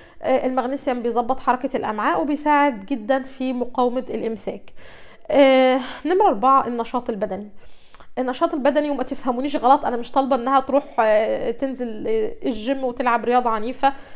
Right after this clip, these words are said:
على غير عادتها، يعني خصوصا لو هي مش متعودة، لكن أنا أقصد إن في بعض الستات عندها اعتقاد ما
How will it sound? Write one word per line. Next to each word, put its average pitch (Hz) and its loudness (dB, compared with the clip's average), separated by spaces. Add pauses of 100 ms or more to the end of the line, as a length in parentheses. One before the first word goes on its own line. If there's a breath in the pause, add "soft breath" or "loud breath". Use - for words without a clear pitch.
(240 loud breath)
على 220 4
غير 240 0
عادتها، 254 -2
يعني 247 2
خصوصا - -6
لو 220 0
هي 233 -2
مش 254 -8
متعودة، 240 0
لكن 240 -2
أنا - -4
أقصد - -4
إن 220 -4
في 269 -4
بعض 262 4
الستات 262 -4
عندها 226 0
اعتقاد 214 0
ما 269 0